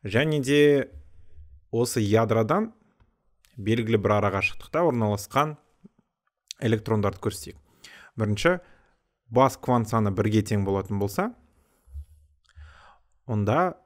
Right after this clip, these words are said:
ол осындай арақашықтықта орналасады. Осындай арақашықтықта электронымыз бізде ядроны айнала қозғалып жүреді. Ал егер де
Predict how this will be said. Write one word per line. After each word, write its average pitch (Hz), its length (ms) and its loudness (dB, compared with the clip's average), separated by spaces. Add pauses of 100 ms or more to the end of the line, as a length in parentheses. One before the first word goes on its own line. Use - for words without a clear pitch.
ол 135 300 0 (1120)
осындай 135 400 2
арақашықтықта 113 580 0
орналасады. 104 640 -2 (3750)
Осындай 120 380 4
арақашықтықта 113 720 0
электронымыз 117 720 -2
бізде 104 220 -4
ядроны 107 480 0
айнала 98 260 -4
қозғалып 98 400 -4
жүреді. - 320 -16 (720)
Ал 104 240 2
егер 135 400 4
де 113 300 -2